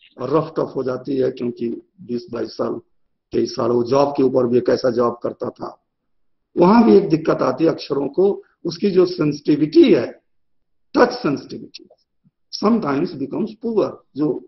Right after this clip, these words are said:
ग्राह्य नहीं होती। तो उसकी ग्राह्यता को बढ़ाने के लिए आप कुछ-कुछ तरीके अपना सकते हैं,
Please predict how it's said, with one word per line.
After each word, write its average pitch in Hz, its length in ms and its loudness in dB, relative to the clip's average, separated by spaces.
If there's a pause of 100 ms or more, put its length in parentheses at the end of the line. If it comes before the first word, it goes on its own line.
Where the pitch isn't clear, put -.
ग्राह्य 131 280 0
नहीं 123 140 -2
होती। 104 360 -14 (1000)
तो 220 80 2
उसकी 220 300 2
ग्राह्यता 160 880 4
को 220 540 4
बढ़ाने 143 540 -2
के 220 200 -6
लिए 226 480 -2 (800)
आप 185 420 2
कुछ-कुछ 220 460 -2 (100)
तरीके 185 540 4
अपना 147 440 -2
सकते - 400 -4
हैं, 135 380 -4